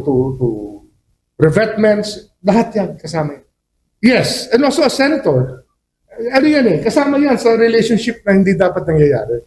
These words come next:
Di ba? Kasi you have something to do with the, ano eh, with, with the way that the money is involved. When you vote for a budget, kasama ka na rin. When you participate in the budgeting process, kasama ka na rin. Later on, later on, we will have to build up everything.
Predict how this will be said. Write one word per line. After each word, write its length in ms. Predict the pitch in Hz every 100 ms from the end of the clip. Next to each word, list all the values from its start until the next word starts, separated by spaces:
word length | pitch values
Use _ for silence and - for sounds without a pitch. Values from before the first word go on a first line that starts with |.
| _ _ _ _
Di 80 | 226
ba? 200 | 147 156 - _ _
Kasi 200 | 240 277 277
you 120 | 233
have 80 | -
something 320 | 240 226 202
to 80 | 190
do 160 | 226
with 80 | 202
the, 200 | 202 196
ano 80 | 196 196
eh, 120 | 101 156
with, 160 | 180
with 160 | - 175
the 80 | 170
way 240 | 180 170
that 160 | 160 - _ _ _ _ _ _ _ -
the 80 |
money 360 | 175 196 202 196
is 400 | 170 175 - - -
involved. 680 | 175 156 180 139 - - _
When 120 | 220 247
you 80 |
vote 200 | 214 240
for 80 | 240 220
a 40 |
budget, 400 | 202 202 254 -
kasama 360 | 170 202 175 190
ka 40 |
na 80 | 202 208
rin. 160 | 151 135 - _ _ _ _ _ _ -
When 80 | 175
you 80 | 185
participate 520 | 190 175 180 208 202
in 120 | 180
the 80 | 170
budgeting 400 | 170 165 175 175
process, 320 | 202 202 131
kasama 400 | - - 240 247
ka 40 | 226
na 40 | -
rin. 120 | - _ _ _ _
Later 240 | 269 277 247
on, 80 | 214
later 280 | 190 185 156
on, 160 | 123 127
we 80 | 226
will 160 | 262
have 160 | 220 220
to 400 | 190 175 160 156 131 -
build 200 | 180 170
up 120 | 160 -
everything. 400 | 131 135 135